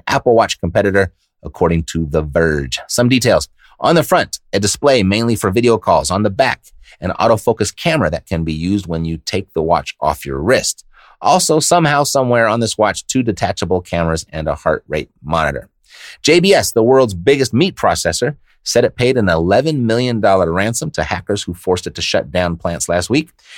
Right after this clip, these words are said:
And the White House will reportedly provide five hundred million Pfizer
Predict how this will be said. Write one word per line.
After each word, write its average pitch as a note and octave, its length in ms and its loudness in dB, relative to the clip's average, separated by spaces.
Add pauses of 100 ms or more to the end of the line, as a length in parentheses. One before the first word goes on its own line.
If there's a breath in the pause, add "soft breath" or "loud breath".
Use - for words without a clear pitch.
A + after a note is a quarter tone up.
(180 loud breath)
And B2 160 2
the C3+ 80 6
White F3 280 4
House C3+ 300 2
will G#2 140 4
reportedly C#3 560 2
provide G#2 400 0
five D3 500 0
hundred C3+ 300 0
million D#3 480 4 (320)
Pfizer D3+ 640 2